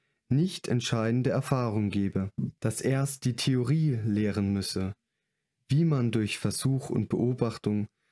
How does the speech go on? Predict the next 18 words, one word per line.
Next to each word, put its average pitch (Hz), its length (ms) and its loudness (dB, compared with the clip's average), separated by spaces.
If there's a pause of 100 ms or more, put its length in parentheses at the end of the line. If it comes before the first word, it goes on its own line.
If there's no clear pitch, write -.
(120)
sich - 320 -4
bei 110 200 0
der 113 100 0
Natur 131 480 0
zu - 140 -2
erkundigen 117 640 2
habe, 98 420 -2 (640)
wenn 123 180 2
man 131 240 2
ihr 113 260 0
bestimmte 147 580 0
Antworten 117 600 0
entlocken 120 500 -2
wolle. 92 360 -4 (440)
Dies 147 340 0
gilt 143 240 0
dann 143 160 2
auch 131 320 -2